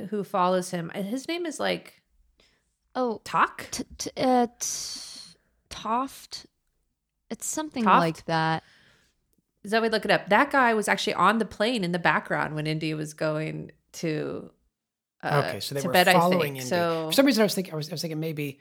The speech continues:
Speaker 3: Belloc knew about Abner
Speaker 2: Toft.
Speaker 3: through Indy, but
Speaker 1: Toft, that's it. Well,
Speaker 3: Okay.
Speaker 1: but was, as a child of the eighties, was it one of your favorite movies?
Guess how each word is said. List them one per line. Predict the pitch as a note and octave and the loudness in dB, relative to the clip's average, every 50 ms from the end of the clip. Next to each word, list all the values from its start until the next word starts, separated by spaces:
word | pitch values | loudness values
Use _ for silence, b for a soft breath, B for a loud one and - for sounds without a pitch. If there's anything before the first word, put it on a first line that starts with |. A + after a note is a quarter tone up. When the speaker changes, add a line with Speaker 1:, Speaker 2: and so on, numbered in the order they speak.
| _ _ - | _ _ -4
Speaker 3:
Belloc | C3 D#3 E3 G3 G3 F3 D#3+ - - | 0 2 2 2 2 0 0 -2 -4
knew | D3+ C#3+ D3 | -6 -6 -4
about | C#3+ C3+ C#3 C3+ C3 - - _ - | -4 -4 -4 -4 -4 -6 -10 _ -8
Abner | D3 D3 D3 C#3+ - F3+ E3+ | -4 -4 -4 -2 -2 -2 -2
Speaker 2:
Toft. | - - - | -2 -2 -2
Speaker 3:
through | - C4+ C4 G#3 | -2 0 0 0
Indy, | D#3+ C3+ A#2 A2 A2+ G#2+ A2+ A#2 - _ _ _ _ - | -2 -4 -4 -6 -6 -8 -8 -10 -14 _ _ _ _ -6
but | D3+ C3 B2+ - _ - | -6 -6 -6 -8 _ -8
Speaker 1:
Toft, | - - F3+ F3+ - - - - | 0 2 4 4 4 2 -2 -4
that's | F3+ F3 F3+ F3 - - | 0 0 0 0 -2 -6
it. | - - - B B B B B B B B B | -6 -6 -8 B B B B B B B B B
Well, | B3 C4+ C4 G#3+ | 8 8 8 8
Speaker 3:
Okay. | G#3+ | 6
Speaker 1:
but | B3+ - - - | 0 0 0 2
was, | A#3+ B3+ A#3+ A#3 - - | 0 2 2 0 -2 2
as | - A3+ A3+ | 2 2 2
a | A#3+ | 2
child | A3+ - B3+ B3 B3 | 2 4 4 4 4
of | B3+ A#3 | 2 0
the | A#3 - | -2 -2
eighties, | - G#3+ G#3 G3 F3+ E3+ F3 - | -2 0 0 0 0 0 -2 -4
was | F#3 F3 - | -6 -4 -2
it | F#3 E3 | -2 -2
one | F3+ E3+ F#3 | -2 -2 -4
of | F3 F3+ | -2 -2
your | F3 F3 F3 F3 F3 E3+ F3 | -2 0 0 0 -2 -4 -6
favorite | F3+ - F#3 F3+ F3 E3+ | -4 -2 -2 -2 -2 -4
movies? | F#3 F#3 F3+ F#3 F#3+ F#3+ F#3+ - | -6 -6 -6 -6 -6 -8 -10 -12